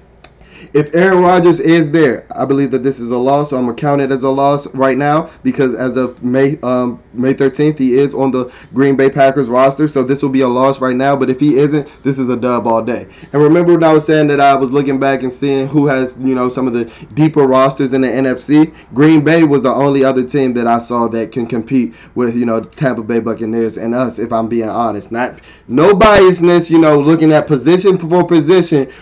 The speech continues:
who has N F L caliber talent at every single body in that position. I think that the Washington football team, the Tampa Bay Buccaneers, and the Green Bay Packers have the deepest,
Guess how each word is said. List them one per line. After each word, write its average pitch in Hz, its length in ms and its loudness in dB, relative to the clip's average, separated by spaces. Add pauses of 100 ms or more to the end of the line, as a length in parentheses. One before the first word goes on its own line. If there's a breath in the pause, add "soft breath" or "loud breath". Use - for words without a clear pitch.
(120 loud breath)
who 170 100 4
has 151 300 2
N 165 140 4
F 175 140 0
L 175 140 2
caliber 165 520 0
talent 147 480 -2
at 131 160 -4
every 151 400 2 (180 loud breath)
single 151 480 2
body 131 640 2
in 151 160 2
that 143 180 0
position. 151 540 0 (180 loud breath)
I 156 120 2
think 165 280 0
that 151 240 0
the 139 100 0
Washington 151 540 0
football 156 320 -2
team, 151 300 0
the 135 100 -2
Tampa 139 280 -4
Bay 147 120 0
Buccaneers, 147 580 -2
and 135 100 -2
the 131 40 -4
Green 135 220 -2
Bay 139 140 0
Packers 147 400 -4
have 135 160 -2
the 120 60 -4
deepest, 120 480 -6